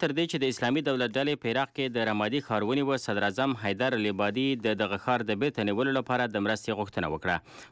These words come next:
اوس شیعه ملیشې د ښار په شاوخوا کې پرتې دي او ښایي چې د هغوی په مرستې به امنیتي ځواکونه تقویه شي. همدغو ملیشو تېره میاشت د تکرید ښار په نیولو کې هم د حکومتي ځواکونو سره په جګړه کې مرسته کړې وه.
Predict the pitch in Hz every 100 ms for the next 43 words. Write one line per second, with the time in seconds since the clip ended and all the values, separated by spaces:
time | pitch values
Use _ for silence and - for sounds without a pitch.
0 | - 107 113 - 113 110 104 104 117 107
1 | 98 107 107 107 104 - 107 101 98 98
2 | 131 135 123 110 127 117 120 104 98 101
3 | 110 101 110 117 127 123 107 101 95 127
4 | 101 87 104 98 - 101 - 85 - -
5 | - - - - - 139 165 190 170 143
6 | 131 151 143 127 117 120 135 - 110 104
7 | - 151 - 110 101 101 104 120 101 104
8 | 123 123 101 98 101 101 139 110 92 104
9 | 98 101 95 101 95 92 98 90 104 104
10 | 101 - 80 85 80 82